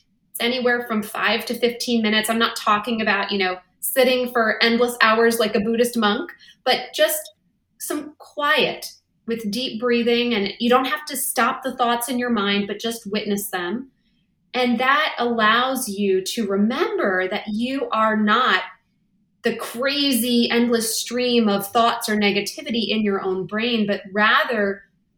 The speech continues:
the calm witnesser of those. And when we remember that, it allows us to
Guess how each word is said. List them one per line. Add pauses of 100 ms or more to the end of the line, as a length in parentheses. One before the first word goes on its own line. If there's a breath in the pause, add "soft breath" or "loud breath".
(320)
the
calm
witnesser
of
those. (100)
And
when
we
remember
that,
it
allows
us
to